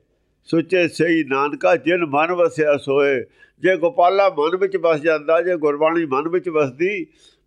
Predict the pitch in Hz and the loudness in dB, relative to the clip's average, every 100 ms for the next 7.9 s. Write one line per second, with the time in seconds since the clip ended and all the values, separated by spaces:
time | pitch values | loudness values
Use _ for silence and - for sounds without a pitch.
0 | _ - 190 220 208 175 185 185 - 180 | _ -2 2 4 2 0 -2 -4 0 0
1 | 170 143 143 143 135 135 139 - _ _ | 2 0 0 -2 0 0 0 -2 _ _
2 | _ _ _ - 139 143 160 175 180 165 | _ _ _ -2 0 0 -2 -2 0 -2
3 | 156 147 - 143 120 123 127 113 131 135 | -4 -4 -4 -2 -2 0 -2 -2 -6 -8
4 | _ _ - 156 175 185 160 170 156 156 | _ _ -6 0 2 2 0 -2 -2 -2
5 | 156 143 143 104 110 151 185 185 _ _ | -2 0 0 2 4 4 4 2 _ _
6 | _ _ 147 139 147 139 110 113 156 160 | _ _ -4 -2 0 0 0 2 2 2
7 | 185 170 143 135 123 95 95 85 | 2 2 0 0 -2 -6 -6 -6